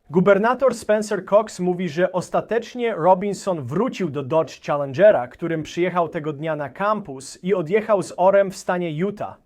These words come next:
I mówią, że udało im się go namierzyć, jak jechał na południe z powrotem do swojego domu w hrabstwie Washington w stanie Utah. Kolejnym ważnym dowodem jest cyfrowy ślad Robinsona.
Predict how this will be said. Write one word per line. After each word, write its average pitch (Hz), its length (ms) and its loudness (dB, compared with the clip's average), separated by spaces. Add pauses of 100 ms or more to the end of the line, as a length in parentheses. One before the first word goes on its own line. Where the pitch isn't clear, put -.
I 190 80 -4
mówią, 262 360 0
że 226 120 -2
udało 214 340 4
im 220 100 -4
się 226 120 -10
go 208 100 -2
namierzyć, 202 560 -6
jak 208 240 -2
jechał 208 340 0
na 196 120 -2
południe 202 580 -4
z - 100 -20
powrotem 208 480 0
do 190 100 -6
swojego 180 440 -4
domu 196 340 0
w 202 60 -18
hrabstwie 190 500 -2
Washington 196 500 -2
w - 60 -16
stanie 175 260 -4
Utah. 143 440 -10 (100)
Kolejnym 254 640 4
ważnym 226 440 2
dowodem 196 600 2
jest 190 480 -4
cyfrowy 190 640 0
ślad 165 400 -2
Robinsona. 160 800 -4